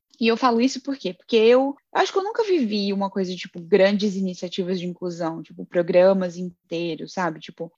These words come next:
eu tive algumas coisas que eu participei, mas eu, eu tive que tomar muitas rédeas da, da minha carreira, sabe? Tipo, e acho que pelo fato de eu já ter tido uma carreira antes da programação, isso meio que me ajudou a, a, tipo,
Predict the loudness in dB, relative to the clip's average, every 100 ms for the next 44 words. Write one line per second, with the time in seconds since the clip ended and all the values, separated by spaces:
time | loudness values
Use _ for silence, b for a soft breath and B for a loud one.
0 | -2 0 2 4 2 4 2 0 0 0
1 | 0 -2 -6 -6 -8 -8 -2 0 0 0
2 | -2 -6 _ 2 2 2 -4 -2 0 2
3 | 2 0 -4 -6 -4 -4 -6 -6 -8 -8
4 | -2 0 0 -4 -8 -8 -8 -6 -6 -6
5 | -4 -4 -4 -8 -16 -10 -6 0 0 0
6 | -2 -2 0 -2 -2 -6 -6 -6 -4 -2
7 | 0 -2 -4 -2 -2 -2 -4 -4 -2 -2
8 | -2 -6 -4 -4 -4 -6 B B B B
9 | _ 2 4 4 2 2 2 0 0 2
10 | 4 4 2 0 -6 -6 -6 -6 -8